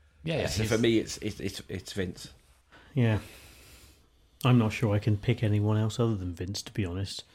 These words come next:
Speaker 3: The other one I had down was Patty Simcox.
Speaker 2: <laughs> Patty Sim-, yeah, no, I,
Speaker 3: I
Speaker 2: I
Speaker 3: like Patty Simcox
Speaker 2: yeah.
Speaker 3: a lot. I feel sorry for her. She's
Speaker 1: She's
Speaker 3: trying
Speaker 1: very
Speaker 3: so hard.
Speaker 1: enthusiastic.
Speaker 3: Yeah, she's trying so hard to be liked.
Speaker 2: And she did kind of
Speaker 1: And
Speaker 2: fade out of the film a little bit, you know, she was there
Speaker 3: Yeah.
Speaker 2: at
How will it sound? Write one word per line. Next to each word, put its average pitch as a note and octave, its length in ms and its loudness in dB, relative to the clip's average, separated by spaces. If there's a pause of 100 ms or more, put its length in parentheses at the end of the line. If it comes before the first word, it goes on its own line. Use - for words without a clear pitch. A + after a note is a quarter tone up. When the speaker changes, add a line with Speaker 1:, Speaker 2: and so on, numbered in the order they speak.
(200)
Speaker 3:
The B2 100 4
other B2+ 100 2
one A2 140 0
I - 20 -2
had F#2+ 180 -2
down G2 200 -2
was G2 100 -6
Patty A2+ 280 -4
Simcox. G#2+ 640 -6 (200)
Speaker 2:
<laughs> - 220 2
Patty F3 180 4
Sim-, - 200 -2
yeah, E3+ 200 4
no, E3+ 100 4
I, C#3+ 280 0
Speaker 3:
I C#3+ 120 2
Speaker 2:
I - 40 6
Speaker 3:
like D3+ 420 4
Patty A2+ 240 -2
Simcox D3 500 0
Speaker 2:
yeah. B2+ 60 4
Speaker 3:
a - 20 4
lot. A#2 220 2
I A2+ 60 0
feel D3+ 180 -2
sorry B2 260 0
for G2+ 120 -4
her. F#2+ 200 -4 (160)
She's D#3+ 180 2
Speaker 1:
She's C3 60 2
Speaker 3:
trying - 220 4
Speaker 1:
very D#3 80 4
Speaker 3:
so D3 80 6
hard. B2 120 2
Speaker 1:
enthusiastic. A2 580 2
Speaker 3:
Yeah, D3+ 60 0
she's C#3+ 220 -8
trying E3 260 -2
so F#3 200 -4
hard E3 160 -2
to - 120 -18
be G#3 80 0
liked. E3 200 -2
Speaker 2:
And G3 100 0
she G#3+ 60 -2
did A3+ 160 -2
kind G3 160 -4
of D#3+ 60 -2
Speaker 1:
And E3+ 60 0
Speaker 2:
fade D#3+ 160 -2
out D3+ 100 -4
of - 60 -8
the C3+ 60 -8
film F3 220 -4
a - 20 -2
little G2+ 140 -4
bit, F#2+ 100 -6
you G2+ 80 -6
know, G#2+ 140 -2
she A2+ 180 -8
was A2+ 220 -6
there A#2+ 340 -6 (420)
Speaker 3:
Yeah. B2 140 -2
Speaker 2:
at A#2 60 -4